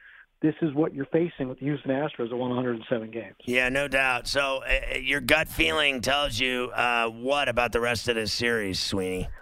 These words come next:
Speaker 1: Well, that it could be a long series. You know, I, I think any Yankee fan who is completely distraught right now,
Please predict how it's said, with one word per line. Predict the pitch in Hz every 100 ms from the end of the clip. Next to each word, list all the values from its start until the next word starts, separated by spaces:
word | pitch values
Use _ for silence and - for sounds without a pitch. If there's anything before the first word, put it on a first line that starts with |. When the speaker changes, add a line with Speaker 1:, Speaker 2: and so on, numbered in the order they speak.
| -
Speaker 1:
Well, | 294
that | 269
it | 277
could | -
be | 269
a | 254
long | 247 240 -
series. | 269 262 135 120
You | 170
know, |
I, | 170 165 160
I | 156 220
think | 202 - _ -
any | 160 185 214
Yankee | 202 196 196 -
fan | 190 190 185 185 143
who | 170 165
is | 156 151 147 - -
completely | 147 _ - 196 175 160
distraught | 151 - 175 202 190
right | 147 143
now, | 131 131 156